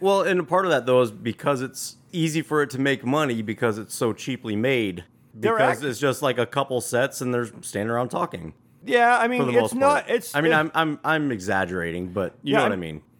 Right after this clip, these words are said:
Speaker 2: It's not like classic Doctor Who, which was, like, really low budget science fiction from the sixties. I mean, the, the original Star Trek series was fairly low budget. It wasn't on screen for very long.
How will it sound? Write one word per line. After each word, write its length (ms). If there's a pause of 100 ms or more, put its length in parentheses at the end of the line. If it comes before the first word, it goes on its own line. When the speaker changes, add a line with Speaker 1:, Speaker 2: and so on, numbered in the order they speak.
(120)
Speaker 2:
It's 160
not 240
like 200
classic 500
Doctor 380
Who, 340
which 240
was, 180
like, 260
really 840
low 260
budget 460
science 320
fiction 300
from 140
the 60
sixties. 420
I 40
mean, 220
the, 200
the 220
original 360
Star 240
Trek 200
series 320
was 220 (140)
fairly 340
low 220
budget. 440 (280)
It 60
wasn't 260
on 200
screen 500
for 320
very 220
long. 400